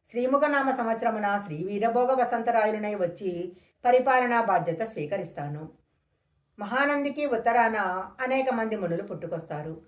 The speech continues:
భూమి మీద ఎన్నో మాయలు ప్రదర్శిస్తారు. ఐదు వేల సంవత్సరము వచ్చేసరికి బ్రాహ్మణులు సంకర వృత్తులు చేస్తూ తమ వైభవాన్ని కోల్పోతారు. బ్రాహ్మణ కులము పూర్తిగా వర్ణసంకరం అయిపోతుంది.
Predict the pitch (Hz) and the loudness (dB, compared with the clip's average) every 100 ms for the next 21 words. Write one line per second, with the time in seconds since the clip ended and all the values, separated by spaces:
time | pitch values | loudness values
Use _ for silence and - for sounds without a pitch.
0 | _ _ 185 262 302 294 277 240 214 202 | _ _ 0 2 2 2 4 4 4 2
1 | 202 - 240 247 240 233 233 233 165 170 | -2 -8 2 2 4 2 2 2 0 0
2 | - 160 160 170 165 156 147 156 - - | -2 -4 -4 -6 -10 -8 -6 -6 -10 -16
3 | _ _ _ 214 240 262 269 262 254 240 | _ _ _ 4 4 8 6 6 4 0
4 | 240 277 269 277 240 233 226 233 208 233 | 0 0 4 4 4 2 0 0 -2 -4
5 | 214 190 202 226 226 190 170 202 - _ | 0 0 0 0 0 0 -4 -6 -12 _
6 | - 254 254 277 269 - 254 262 247 220 | -6 -2 2 4 4 4 8 8 6 0
7 | 202 202 202 262 262 247 233 214 202 170 | -2 -4 0 2 4 6 6 4 4 2
8 | - 160 147 214 - 151 147 165 170 _ | 0 -4 -4 -6 -6 -6 -6 -8 -12 _
9 | _ _ _ _ - 226 240 285 302 277 | _ _ _ _ 2 4 4 4 4 4
10 | 247 254 254 196 - 226 214 214 165 196 | 4 4 2 0 -2 4 6 6 4 0
11 | - - 180 190 160 160 147 143 147 156 | -6 -4 -4 -4 -4 -6 -6 -8 -8 -10